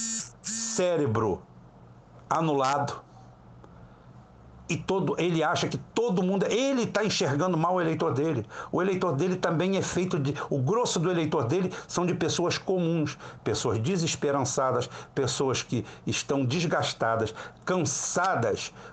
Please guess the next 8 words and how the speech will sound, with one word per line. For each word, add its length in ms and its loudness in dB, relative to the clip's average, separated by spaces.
com 180 0
o 60 2
nível 460 2
de 120 0
violência 540 0
que 80 -2
nós 220 2
vivemos, 600 0